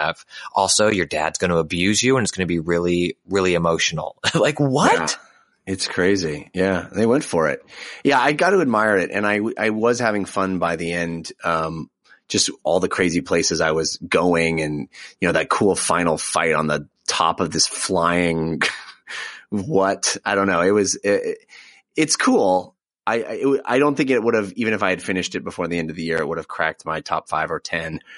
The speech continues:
Speaker 2: But I'm glad I played through all of it, and I'm curious to see if they're gonna make another one, where it will go. But, um,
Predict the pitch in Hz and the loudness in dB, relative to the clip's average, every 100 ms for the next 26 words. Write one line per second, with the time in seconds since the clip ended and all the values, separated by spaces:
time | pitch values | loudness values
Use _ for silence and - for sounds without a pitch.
0 | - - _ 92 85 82 - - 113 135 | -20 -20 _ 2 4 2 0 -2 2 2
1 | 131 110 - 104 92 - 98 78 78 80 | 4 2 2 0 0 0 2 2 0 0
2 | 78 78 - 82 80 - 101 98 - - | 0 0 -2 -2 -2 -2 0 0 0 0
3 | 104 - 87 85 82 85 98 85 82 80 | -2 -2 -4 -4 -2 0 0 2 0 0
4 | 73 82 82 71 80 90 82 78 - - | 0 2 2 0 2 2 2 0 -6 -16
5 | - - _ _ 85 82 - 90 78 80 | -20 -20 _ _ 0 0 0 0 2 0
6 | 80 | -4